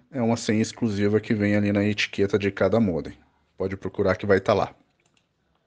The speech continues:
É, depois que abrir aqui a página, você tem que ver aqui na aba I P V seis, tá? Essa é um, como se fosse um filtro, né? Pra evitar aí,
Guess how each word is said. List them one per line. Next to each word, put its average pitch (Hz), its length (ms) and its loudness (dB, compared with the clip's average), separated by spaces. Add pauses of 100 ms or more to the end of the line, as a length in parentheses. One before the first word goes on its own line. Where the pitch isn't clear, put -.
(840)
É, 101 280 0
depois 104 280 0
que - 120 0
abrir 101 200 4
aqui 104 200 0
a 143 40 2
página, 113 460 4
você 117 160 -8
tem 117 180 -2
que 120 160 -4
ver 113 380 -2 (140)
aqui 113 320 -2
na 113 240 6
aba 120 360 2
I 160 200 -6
P 139 400 0
V 131 180 2
seis, - 720 -4 (480)
tá? 107 200 -8 (960)
Essa 127 680 0
é 123 100 -2
um, 107 880 0 (540)
como 117 160 -2
se - 60 -12
fosse 240 240 0
um 120 80 2
filtro, 147 760 -2
né? 123 280 2 (760)
Pra 113 180 2
evitar 110 520 2
aí, 107 300 0